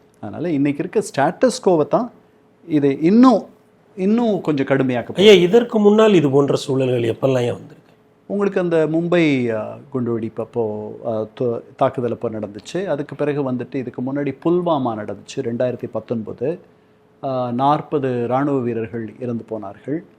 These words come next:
Speaker 1: தற்கொலை செய்து கொண்ட ஒரு பயங்கரவாதியினால. அதற்கு முன்பாக இந்த மாதிரி சில நிகழ்வுகள் நடந்திருக்கு. அப்புறம் எல்லையில வந்து line of control-ல நிறைய சச்சரவுகள், skirmishes நடந்திருக்கு.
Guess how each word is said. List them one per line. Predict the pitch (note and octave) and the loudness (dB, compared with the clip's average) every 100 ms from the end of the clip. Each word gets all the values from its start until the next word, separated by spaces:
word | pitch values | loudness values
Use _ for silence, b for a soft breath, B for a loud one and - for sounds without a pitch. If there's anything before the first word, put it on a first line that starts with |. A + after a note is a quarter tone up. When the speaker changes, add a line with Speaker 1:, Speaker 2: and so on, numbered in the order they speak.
| _ _ | _ _
Speaker 1:
தற்கொலை | - C3+ E3 C#3+ | -4 -2 0 0
செய்து | A#2+ B2 A2+ | 0 -4 -6
கொண்ட | A#2 A2 C#3 | -6 -6 -4
ஒரு | C3 A2 G#2+ G2+ G#2 - _ _ - | -4 -4 -6 -8 -12 -20 _ _ -6
பயங்கரவாதியினால. | A#2+ B2 B2 A#2 A2 G2+ F#2+ E2+ A2 E3+ - _ _ _ _ _ _ - | -2 0 0 -2 -4 -6 -8 -8 -8 -8 -10 _ _ _ _ _ _ -8
அதற்கு | C#3 F3 F3+ | -2 0 0
முன்பாக | E3+ E3 E3 D#3+ C#3+ D#3 D#3 C#3+ B2 A#2 A2 - | 0 0 6 6 6 2 0 0 0 -4 -8 -8
இந்த | C3+ C3+ | -6 -4
மாதிரி | B2 B2+ C3 C3 A#2+ A#2 - | -2 -4 -4 -4 -4 -8 -14
சில | - B2+ A2+ | -8 -6 -4
நிகழ்வுகள் | A2+ A#2+ A2 A2+ A#2 A2 | -4 -4 -4 -4 -6 -6
நடந்திருக்கு. | A#2+ A2 G#2+ - B2 F3+ - - | -6 -8 -8 -8 -6 -6 -8 -4
அப்புறம் | C#3+ F#3 F#3 C#3 | -4 0 0 2
எல்லையில | B2+ D#3+ A3+ A#3+ G3 D#3 | 2 2 4 4 4 4
வந்து | C3+ C3+ C#3+ | 2 0 0
line | B2 E3 | 2 0
of | E3 - | -2 -4
control-ல | C3+ - C3 A#2 C3+ G#3 - _ _ - | -6 -4 -4 -2 -4 -10 -16 _ _ -8
நிறைய | A#2 C#3+ E3 E3+ | -4 0 2 0
சச்சரவுகள், | - B2 - C3 A#2 A#2 A#2+ D3 - _ _ _ - | -2 -4 -4 -4 -4 -4 -6 -8 -14 _ _ _ -18
skirmishes | - C#3 C#3 B2+ - C3 - _ _ B2 | -6 -2 0 -2 -4 -8 -10 _ _ -10
நடந்திருக்கு. | A#2 G2+ G#2+ - C3 | -10 -8 -12 -8 -8